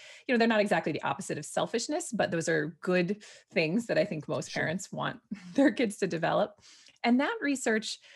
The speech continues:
Speaker 1: was really interesting because it, it all kind of pointed to one key thing, which was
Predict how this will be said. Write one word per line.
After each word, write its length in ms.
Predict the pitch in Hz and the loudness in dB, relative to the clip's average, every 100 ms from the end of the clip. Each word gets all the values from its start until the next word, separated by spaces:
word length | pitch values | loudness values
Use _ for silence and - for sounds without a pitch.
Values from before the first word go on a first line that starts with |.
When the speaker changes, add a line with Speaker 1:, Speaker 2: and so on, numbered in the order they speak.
| - | -4
Speaker 1:
was 160 | 214 202 | 0 2
really 200 | 214 285 | 2 2
interesting 540 | - 202 185 - 170 | 2 0 0 -2 -2
because 460 | 160 165 - 170 170 _ _ _ - - - - | -2 -2 0 0 0 _ _ _ -12 -8 -4 2
it, 240 | 202 - - - _ _ _ _ _ _ _ - | 0 0 -20 -20 _ _ _ _ _ _ _ 0
it 240 | 214 - - | 2 2 0
all 440 | 208 214 262 330 440 | 2 4 6 6 4
kind 220 | 294 233 | 4 2
of 100 | 208 | 2
pointed 460 | - 196 170 156 151 | 2 4 6 4 2
to 180 | 208 | -2
one 360 | 170 180 208 247 | 0 2 4 2
key 600 | 240 - 214 208 202 196 _ | 0 -6 -4 -2 -2 -4 _
thing, 400 | 165 151 156 156 | 0 0 -2 -4
which 300 | 175 180 - | -2 -2 -2
was 440 | 185 165 165 156 | 0 2 2 0